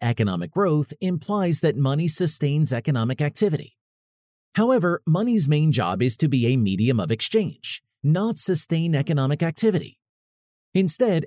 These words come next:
economic sustenance is provided by saved consumer goods. As for money, many different goods have served as a medium of exchange.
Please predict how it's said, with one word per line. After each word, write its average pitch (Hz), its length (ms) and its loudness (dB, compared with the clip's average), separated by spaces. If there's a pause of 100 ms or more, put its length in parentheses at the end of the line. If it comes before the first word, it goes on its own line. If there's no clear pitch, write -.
economic 190 500 0
sustenance 110 680 0
is 135 120 0
provided 151 600 0
by 151 140 2
saved 117 440 0
consumer 104 500 0
goods. - 500 -6 (760)
As 131 220 0
for 113 120 0
money, 139 520 0
many 196 320 2
different 160 360 0
goods 127 280 0
have 127 180 -2
served 95 460 -2
as 131 260 0
a 165 60 2
medium 135 400 2
of 113 100 0
exchange. - 640 -6